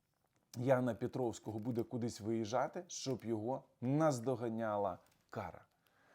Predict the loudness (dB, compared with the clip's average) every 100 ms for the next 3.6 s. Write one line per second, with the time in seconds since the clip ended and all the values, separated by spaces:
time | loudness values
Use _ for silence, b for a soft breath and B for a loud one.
0 | b -4 0 0 -2 -6 -4 -2 -2 -6
1 | -10 -6 -4 -2 -4 -6 -8 -6 -6 -4
2 | -2 -4 -4 -4 -2 -2 -4 -8 -6 -2
3 | -2 -4 -8 -6 -8 -12